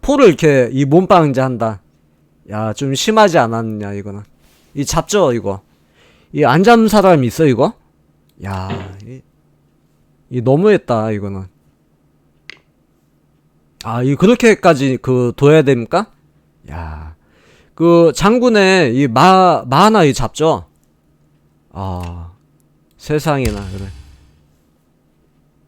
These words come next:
그렇죠? 어, 잡죠? 이 가둡니까? 그렇죠. 잡고. 자, 이 승부 그냥, 어, 이 마무리 이제 하겠습니다. 장군의,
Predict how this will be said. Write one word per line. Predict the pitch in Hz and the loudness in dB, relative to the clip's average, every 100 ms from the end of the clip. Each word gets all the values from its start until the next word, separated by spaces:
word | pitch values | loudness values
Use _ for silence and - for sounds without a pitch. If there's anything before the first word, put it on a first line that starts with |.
| _ _ _ _ _ _ _ _ _ - _ _ _ | _ _ _ _ _ _ _ _ _ -20 _ _ _
그렇죠? | 127 135 156 | -6 -4 0
어, | 180 151 95 117 | 2 2 0 -4
잡죠? | 110 117 - 123 123 208 - _ _ _ - _ _ _ - - - _ _ _ _ _ _ _ - | -4 -8 -4 -2 0 -2 -6 _ _ _ -20 _ _ _ -16 -16 -18 _ _ _ _ _ _ _ -12
이 | 135 | -10
가둡니까? | - 135 180 170 160 180 185 _ _ _ _ _ _ _ _ _ _ _ _ - _ _ _ _ _ - | -6 -4 -2 -2 -2 -4 -4 _ _ _ _ _ _ _ _ _ _ _ _ -20 _ _ _ _ _ -10
그렇죠. | 113 - 110 92 76 | -10 -6 -6 -8 -8
잡고. | - 175 - - 196 - _ _ | -4 -4 -4 -6 -6 -6 _ _
자, | 131 143 | 0 0
이 | |
승부 | 143 269 240 226 185 151 - - | 0 -4 2 4 4 2 -4 -8
그냥, | 143 139 - | -4 -4 -4
어, | 113 117 113 107 101 139 | -4 -4 -4 -6 -10 -10
이 | 127 120 | -8 0
마무리 | 120 139 151 | 0 2 0
이제 | 139 120 | 0 -2
하겠습니다. | 143 175 151 135 123 160 180 165 | -2 -2 -4 -6 -2 0 0 -2
장군의, | - 143 151 165 180 | -4 -4 -2 -2 -2